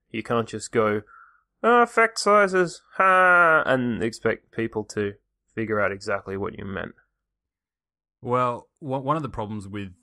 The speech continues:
Speaker 2: p-values is that, um, it's affected a lot by sample size.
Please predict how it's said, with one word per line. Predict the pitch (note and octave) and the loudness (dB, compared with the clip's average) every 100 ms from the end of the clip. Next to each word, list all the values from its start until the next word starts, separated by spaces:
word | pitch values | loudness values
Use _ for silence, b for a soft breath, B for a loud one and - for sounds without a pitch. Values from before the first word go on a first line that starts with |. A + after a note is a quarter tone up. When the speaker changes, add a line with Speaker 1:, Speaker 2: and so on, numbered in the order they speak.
| _ | _
Speaker 2:
p-values | - G#2+ A2 G2 F#2 E2+ D2+ G#2+ - _ _ _ | -12 -10 -8 -8 -8 -14 -18 -18 -18 _ _ _
is | G#2+ G2+ F#2 G2 | -12 -12 -14 -14
that, | G#2+ G2 - _ - | -12 -12 -14 _ -14
um, | A2 G2 F#2+ F#2+ F#2+ F#2 F#2 F2+ E2 C#2 C2+ _ _ _ _ _ _ _ _ _ _ _ _ _ _ _ _ _ _ - | -8 -6 -6 -8 -10 -12 -12 -14 -14 -16 -18 _ _ _ _ _ _ _ _ _ _ _ _ _ _ _ _ _ _ -14
it's | A#2+ - | -12 -12
affected | - C#3+ D3 B2+ G#2+ | -8 -6 -6 -10 -10
a | - | -12
lot | G#2 G#2 G2+ _ | -10 -10 -10 _
by | G#2 G2 F#2+ | -10 -8 -8
sample | F#2 A2 G2 G2 | -10 -12 -12 -14
size. | F#2 E2 - | -16 -16 -20